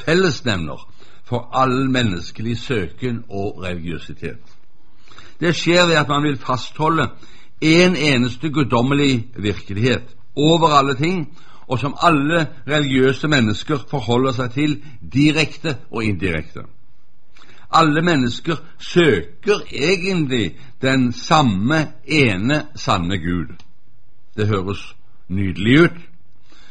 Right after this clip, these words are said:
men vi oppfatter ham forskjellig, sier man, og våre religiøse uttrykk er forskjellige. Men ingen erkjennelse av den ene samme og sanne Gud er mer høyverdig, mer verdifull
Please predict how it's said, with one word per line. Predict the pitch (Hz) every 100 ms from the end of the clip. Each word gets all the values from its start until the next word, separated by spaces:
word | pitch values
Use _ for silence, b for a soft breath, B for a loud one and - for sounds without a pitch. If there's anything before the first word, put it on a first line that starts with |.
| b
men | 101 107
vi | 127
oppfatter | - 95 - - 175 170 165 147
ham | 156 151
forskjellig, | 156 - - 196 190 107
sier | 95 78
man, | 69 67 - B B B B -
og | 139 143
våre | 151 147
religiøse | 143 131 120 123 117 175
uttrykk | 135 - - 180 - - - b b b
er | 127 135 -
forskjellige. | 180 156 - 196 185 95 64 - - - - - - - - b b b b
Men | 147
ingen | 156 143 139
erkjennelse | 202 - - - 113 180 240 180 -
av | 131 127
den | 143
ene | 147 123 107
samme | 131 - 98 110
og |
sanne | 117 120 95
Gud | 110 107 98 - b b b
er | - 107
mer | 92 101 120 - b -
høyverdig, | 104 92 95 127 170 143 87 67
mer | 92 123
verdifull | 104 87 107 165 190 - 76